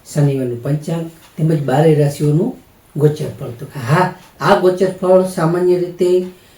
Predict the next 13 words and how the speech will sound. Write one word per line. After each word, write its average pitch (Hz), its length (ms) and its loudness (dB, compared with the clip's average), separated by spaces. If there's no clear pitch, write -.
ગ્રહો 185 400 6
અને 175 220 2
નક્ષત્રોની 165 560 0
સ્થિતિ 151 320 -6
પર 151 80 -2
આપવામાં 151 480 -2
આવેલું 135 400 0
છે, - 160 -8
જે 147 140 4
તમારી 180 600 2
વ્યક્તિગત 196 600 2
જન્મ 202 220 4
કુંડળી 185 420 -2